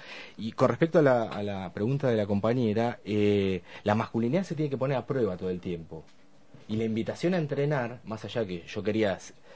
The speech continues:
sentir y, y, y, y, y como transitar ese, e-, e-, e-, esa aventura de, de, de tomar esos preparados,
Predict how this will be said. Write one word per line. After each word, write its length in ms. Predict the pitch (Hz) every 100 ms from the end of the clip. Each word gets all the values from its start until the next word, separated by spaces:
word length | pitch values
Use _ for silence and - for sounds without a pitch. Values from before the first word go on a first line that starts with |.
| -
sentir 640 | - 95 95 180 180 160
y, 20 | 113
y, 540 | 104 92 95 90 85 73 - - - - - -
y, 340 | - 92 82 95
y, 220 | 92 73
y 20 |
como 220 | 95 101
transitar 760 | 104 107 107 - 107 165 170 143
ese, 380 | 117 110 104 117
e-, 120 | 104
e-, 420 | 110 110 113 98
e-, 140 | 104 - - - - - - - -
esa 160 | -
aventura 680 | 110 107 110 180 190 156 117
de, 160 | 107
de, 280 | 101 98 87
de 100 | 92
tomar 300 | 90 98 135
esos 180 | 147 131
preparados, 680 | - 120 127 117 98 107